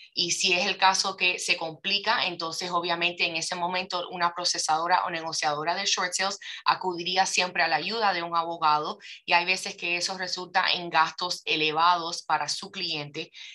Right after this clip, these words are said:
Eh, entonces por eso siempre se recomienda empezar con un abogado,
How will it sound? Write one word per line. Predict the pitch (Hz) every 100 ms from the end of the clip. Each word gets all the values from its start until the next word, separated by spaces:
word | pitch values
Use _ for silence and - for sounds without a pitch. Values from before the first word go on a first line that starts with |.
| -
Eh, | 165 160 151
entonces | 160 175 170 208
por | 202 208
eso | 240
siempre | 220 214 214
se | 220 214
recomienda | 202 180 175 180 190 -
empezar | 170 151 151 160 151
con | 156 151 151
un | 151
abogado, | 151 160 165 147 160